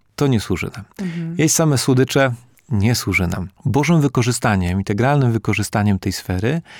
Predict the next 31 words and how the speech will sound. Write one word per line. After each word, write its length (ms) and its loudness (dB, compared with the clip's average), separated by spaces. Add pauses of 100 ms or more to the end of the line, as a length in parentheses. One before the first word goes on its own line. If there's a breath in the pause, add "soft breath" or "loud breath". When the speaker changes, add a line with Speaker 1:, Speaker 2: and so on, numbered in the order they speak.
(320 loud breath)
Speaker 1:
jest, 580 -2 (300)
y, 140 -2
używanie 460 0
jej 100 0
w 80 -14
taki 260 -6
sposób, 440 -4
który 200 0
jest 200 0
według 220 -2
Bożego 300 0
planu, 500 0
Speaker 2:
Mhm. 200 -6
Speaker 1:
który 180 -2
służy 320 2
życiu, 420 0 (420)
we 100 -4
wszystkich 320 -2
wymiarach 420 0
życiu. 280 -6 (160)
Speaker 2:
Mhm. 380 -8
Speaker 1:
Cielesnemu, 540 0
psychicznemu 800 -4 (140)
i, 100 -4
i, 440 -2
i 40 -2
duchowemu. 480 -2
To 100 -4
jest 80 -8
pewna 180 -2
integralność. 920 -2